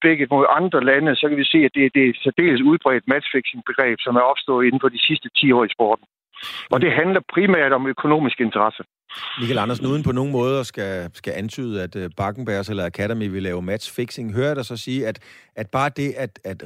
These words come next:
Speaker 2: risikoen, muligheden er til stede, vil være med til at, at, at, at svække troværdigheden?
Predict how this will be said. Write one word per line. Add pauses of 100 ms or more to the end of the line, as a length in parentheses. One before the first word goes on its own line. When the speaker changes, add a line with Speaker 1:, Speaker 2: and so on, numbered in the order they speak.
Speaker 2:
risikoen,
muligheden
er
til
stede,
vil
være
med
til
at,
at,
at, (100)
at
svække
troværdigheden?